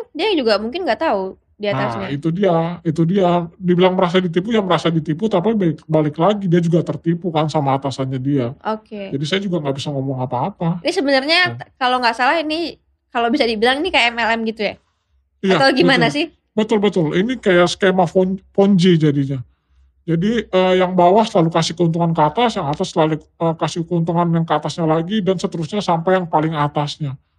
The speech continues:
Speaker 2: Jadi begitu yang atas, yang paling atasnya udah ngilang, udah. Dia ngambil semua keuntungan yang di bawah-bawahnya. Tinggal yang di bawahnya aja tuh saling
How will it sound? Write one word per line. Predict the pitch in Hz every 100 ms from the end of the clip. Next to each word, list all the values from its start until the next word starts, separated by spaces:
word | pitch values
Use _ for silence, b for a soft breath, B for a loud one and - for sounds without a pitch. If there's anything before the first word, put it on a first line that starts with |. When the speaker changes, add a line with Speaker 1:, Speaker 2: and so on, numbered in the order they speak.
| _ _
Speaker 2:
Jadi | 165
begitu | 214 202 180 185
yang | 165
atas, | 165 165 180
yang |
paling | 170 170 170
atasnya | 170 165 170
udah | 160 165
ngilang, | 156 185 220 220
udah. | 185 170 160 - _ _
Dia | 175
ngambil | 185 165 165
semua | 151 165
keuntungan | 147 160 156 156
yang | 156
di | 156
bawah-bawahnya. | 147 147 143 143 156 151 135 - - - - _
Tinggal | 175 175
yang | 196 202
di | 185
bawahnya | 175 170 160 160
aja | 180
tuh | 202 190
saling | 175 151 147 156 156